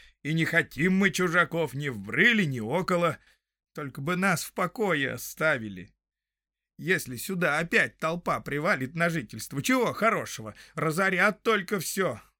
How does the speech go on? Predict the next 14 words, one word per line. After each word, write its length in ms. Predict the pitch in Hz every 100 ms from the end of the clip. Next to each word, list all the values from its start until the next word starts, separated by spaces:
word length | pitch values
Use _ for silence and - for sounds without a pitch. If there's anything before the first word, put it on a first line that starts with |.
| -
"Вас 340 | 80 110 -
оставят 640 | 113 104 - 120 117 107
в 100 | 95 -
покое, 680 | 107 101 104 98 82 73
Маслютик", 880 | 78 98 - 107 95 - - - - _ -
пообещал 560 | 101 95 98 - 101
Гэндальф. 560 | 87 92 80 73 - _ _ _ _ _ _
"Между 480 | 95 117 139 107 104
Изином 600 | 104 165 156 151 113 90
и 40 |
Седым 440 | 80 71 69 127 -
Ключом 640 | 92 82 - 131 143 135
места 400 | 85 104 - 127
хватит. 680 | - 117 151 127 - -